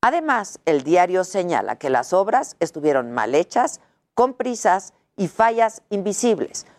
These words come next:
con muchos errores técnicos y con presiones políticas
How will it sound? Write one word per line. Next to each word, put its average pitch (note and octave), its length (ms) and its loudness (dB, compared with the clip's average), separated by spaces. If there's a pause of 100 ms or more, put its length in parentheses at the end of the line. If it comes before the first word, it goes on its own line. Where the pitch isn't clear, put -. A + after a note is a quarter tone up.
(120)
con A3 180 2
muchos C4 420 -2
errores C#3+ 400 0
técnicos G#3+ 720 -2
y F#3+ 100 0
con G#3 300 0
presiones D3+ 460 -4
políticas E3 760 -2